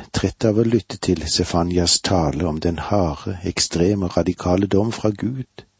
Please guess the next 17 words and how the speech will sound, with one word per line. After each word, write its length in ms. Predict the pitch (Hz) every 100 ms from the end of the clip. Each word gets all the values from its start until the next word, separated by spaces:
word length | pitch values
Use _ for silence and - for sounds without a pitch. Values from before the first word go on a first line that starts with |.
| _ _ -
over 200 | 147 139
folket 420 | - 85 - -
sitt. 360 | - - - - _ _ _ _ _ _ _ _ _ _ _ _ - - - _ _
Dette 280 | 110 82 123
er 100 | 120
antagelig 500 | 123 117 110 104 101
det 100 | 104
sterkeste 640 | 104 113 95 - 92 - 101
språk 580 | - - 95 110 -
du 80 | 120
finner 340 | 110 131 120 107
i 80 |
Bibelen 440 | 98 95 85 - 85
før 180 | - 85
du 80 |
kommer 340 | 87 95 85 90
til 220 | - 85